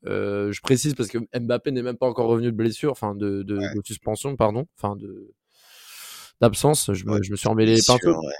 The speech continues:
Speaker 1: Ouais, de blessure, mais, euh, mais en tout cas, on sent que déjà les joueurs sont vraiment à un poste équivalent. Et je pense même à Vitinha qui a fait une très bonne première et qui complète vraiment bien Verratti, parce qu'on disait souvent, ouais, Verratti, euh, il est trop seul, et cetera. Là, pour le coup, il a vraiment quelqu'un qui peut, euh, parler le même langage footballistique.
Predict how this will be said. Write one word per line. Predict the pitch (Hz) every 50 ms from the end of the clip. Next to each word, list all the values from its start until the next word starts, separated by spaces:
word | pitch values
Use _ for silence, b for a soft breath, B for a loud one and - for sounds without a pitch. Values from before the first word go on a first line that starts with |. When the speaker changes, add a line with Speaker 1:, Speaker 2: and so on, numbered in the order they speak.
| - 110
Speaker 1:
Ouais, | 117 117
de | 110 110
blessure, | 104 113 113 - - 156 160 151 139
mais, | 123 123 131 139
euh, | 139 127 117 113 113 113 110 110 107 - - - - - _ _ -
mais | 127 127
en | 123 120
tout | - 135
cas, | 165 170
on | 170
sent | 147 - 175 175
que | 135 143
déjà | 131 120 127 127 147 165
les | 147 131 123
joueurs | 110 113 139 156 151 -
sont | - 117
vraiment | 110 120 131 143 151 147 131
à | 123 117 117
un | 117
poste | 110 147 147 143 - - 131 117 - -
équivalent. | 123 - - 113 131 143 175 190
Et | 170
je | -
pense | - 127 - -
même | 151 143 127
à | 120
Vitinha | 113 117 117 - - 131 151 185 175
qui | - 131
a | 107
fait | _ 123
une | 113 101
très | - 139 170 160
bonne | 156 156 143
première | 120 - 131 123 131 170 208 214 - _ _ _ _ _ _ _ -
et | 160 160
qui | - - 202 180
complète | - 175 151 - 180 190 151 123
vraiment | 113 120 160 185 185 170
bien | 143 135 180 185
Verratti, | 156 147 123 127 127 120 - 220 220
parce | 147 127 -
qu'on | 139 135
disait | 120 113 135 151
souvent, | - - 120 135 151 143
ouais, | 120 120 127 123
Verratti, | 107 110 92 92 98 - - 135 139 139 127
euh, | 113 110 110
il | 107 104
est | 104
trop | _ _ _ 104
seul, | - 135 131
et | 127 110
cetera. | - 127 127 131
Là, | 123 131
pour | 127 - - 107
le | 98
coup, | - 143 165
il | 143 113
a |
vraiment | 104 - 113 120 131
quelqu'un | - - 107 101 - 139 151 151
qui | 123 123 131 143 139
peut, | - 139 143 151 151 139 120
euh, | - _ _ _ _ _ _ _ _ _ _ _ _ _ _
parler | - 135 127 131 135 143
le | 143 131
même | 123 139 143 139
langage | 139 131 131 135 139 -
footballistique. | - 120 113 117 120 120 - - 110 98 _